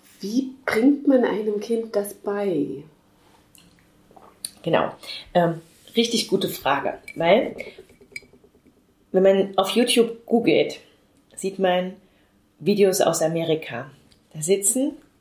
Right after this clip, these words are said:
Speaker 2: Kleinkinder, Babys nebeneinander, liegen nebeneinander und dann steht jemand vorne und zeigt Karten in der Erwartungshaltung, dass die Babys das zeigen, quasi wie in der Schule. Im englischsprachigen Raum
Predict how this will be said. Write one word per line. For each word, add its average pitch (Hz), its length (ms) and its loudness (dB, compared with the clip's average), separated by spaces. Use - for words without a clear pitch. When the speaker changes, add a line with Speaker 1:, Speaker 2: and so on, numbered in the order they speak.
Speaker 2:
Kleinkinder, 269 760 0
Babys 233 720 2
nebeneinander, 220 720 2
liegen 190 300 0
nebeneinander 233 560 0
und 180 80 0
dann 175 120 -4
steht - 240 0
jemand 160 320 0
vorne 180 280 -2
und 170 120 -6
zeigt 160 300 -2
Karten 156 400 -2
in 139 140 -2
der 147 120 2
Erwartungshaltung, 170 840 0
dass 170 120 -4
die 160 120 -2
Babys 151 340 0
das 165 220 -2
zeigen, 139 400 -2
quasi 165 320 -2
wie 180 60 0
in 185 60 0
der 185 120 0
Schule. 139 440 0
Im 190 140 4
englischsprachigen 180 760 2
Raum 196 360 4